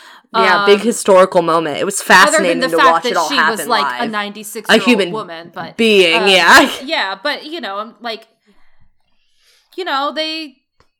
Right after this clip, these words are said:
Speaker 2: colonized a lot of countries, and we're still ruling over a lot of those countries, and you
Speaker 1: Mm-hmm.
Speaker 2: have every right to be like, "Hmm, Lizzie's in a
Speaker 1: Not
Speaker 2: box,"
Speaker 1: og.
Speaker 2: as they say, you know, like, it,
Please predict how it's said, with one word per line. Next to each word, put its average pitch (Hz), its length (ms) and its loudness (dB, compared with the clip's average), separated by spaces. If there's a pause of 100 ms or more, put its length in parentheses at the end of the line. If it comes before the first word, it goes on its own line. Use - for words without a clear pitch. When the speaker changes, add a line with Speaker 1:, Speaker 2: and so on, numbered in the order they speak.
(120)
Speaker 2:
colonized 349 540 -2
a 349 40 -10
lot 359 200 4
of 403 80 -6
countries, 330 600 -6
and 226 160 -10
we're 233 120 -14
still 277 460 -8
ruling 330 380 -6
over 202 260 -2
a 190 100 -6
lot 196 220 -4
of 196 100 -12
those 185 160 -12
countries, 247 440 -14
and 180 200 -8
you 170 120 -8
Speaker 1:
Mm-hmm. 165 400 -8 (180)
Speaker 2:
have 262 220 -6
every 277 320 -8
right 233 380 -4
to 247 100 -16
be 240 120 -12
like, 220 240 -6 (440)
"Hmm, 220 160 -18 (280)
Lizzie's 196 360 -18
in 247 100 -10
a 254 60 -10
Speaker 1:
Not 196 200 4
Speaker 2:
box," 160 180 2
Speaker 1:
og. 185 100 0
Speaker 2:
as - 60 -12
they 233 140 -8
say, 233 300 -6
you 262 180 -12
know, 262 200 -2
like, 247 260 -4 (500)
it, 262 160 -6